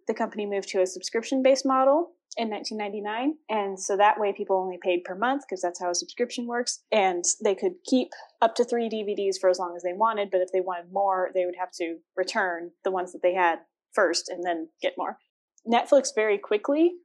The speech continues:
became a huge competitor with Blockbuster and Family Video, and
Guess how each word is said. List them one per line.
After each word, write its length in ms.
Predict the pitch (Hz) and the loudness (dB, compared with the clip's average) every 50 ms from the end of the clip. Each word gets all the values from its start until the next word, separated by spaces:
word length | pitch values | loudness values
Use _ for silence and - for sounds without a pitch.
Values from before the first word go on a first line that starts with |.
| _ _ | _ _
became 380 | - 220 - 233 233 220 208 202 | -10 -8 -4 -4 -2 -2 0 0
a 180 | 190 190 185 - - | 0 0 0 -2 -6
huge 420 | - - 254 262 285 285 269 - | -4 0 2 4 4 2 2 -2
competitor 760 | - 233 208 - - 226 214 233 247 254 269 285 311 339 - _ | -6 -10 -8 -4 -2 -2 0 0 2 2 2 2 2 0 -4 _
with 220 | - 208 196 196 196 - _ _ - 220 | 0 0 0 0 0 -4 _ _ 0 2
Blockbuster 720 | 208 202 202 - - 202 196 196 - - 220 208 196 185 | 2 2 2 2 0 0 0 0 -2 -4 -2 -2 -2 -2
and 160 | 180 - - | -4 -6 -8
Family 260 | - 202 196 190 190 | -8 -6 -6 -6 -4
Video, 400 | 185 190 185 185 190 202 202 190 | -2 0 0 2 0 0 0 -2
and 140 | 185 185 | -4 -6